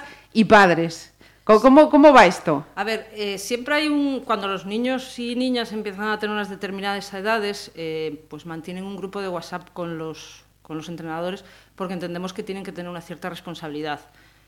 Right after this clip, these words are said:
Speaker 2: Entonces, pues para quedar, para los entrenamientos, es algo que hablan con la entrenadora y los padres no queremos, o sea, a nosotros que nos digan que a las ocho hay que estar allí y ya está.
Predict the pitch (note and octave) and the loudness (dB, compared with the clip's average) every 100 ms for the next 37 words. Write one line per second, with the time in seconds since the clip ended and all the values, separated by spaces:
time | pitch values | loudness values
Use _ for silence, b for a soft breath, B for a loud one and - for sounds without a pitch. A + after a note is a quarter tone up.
0 | _ _ F3 - - D3 - D3 - D3+ | _ _ -16 -14 -18 -20 -18 -18 -16 -10
1 | D#3+ F#3+ F3+ F3+ D#3 D#3 E3 E3 F3 G3+ | 0 0 0 -4 -10 -12 -10 -6 -4 -4
2 | G#3+ C4 F#3+ F#3 E3+ F3 F3 E3 D3 _ | -4 -8 -10 -6 -4 -4 -6 -6 -10 _
3 | _ _ _ - E3 E3+ F#3 F#3 F3+ F3 | _ _ _ -6 -4 -2 -4 -4 -6 -6
4 | E3+ F3+ F3 G3+ B3 G#3+ - - E3 G3+ | -8 -6 -4 0 0 -2 -6 -6 -4 -4
5 | E3+ D#3 E3 E3 F3+ F#3+ - F3 F3 F#3 | -6 -10 -10 -10 -10 -10 -10 -8 -8 -8
6 | F3+ F#3 G#3 F3+ D#3+ F3 D#3+ E3 E3 B3+ | -10 -12 -12 -12 -10 -10 -8 -8 -2 -2
7 | A#3 G#3 F3 F3+ F3 G#3+ C4 F3+ - - | -2 -6 -8 -10 -6 -4 -4 -6 -14 -20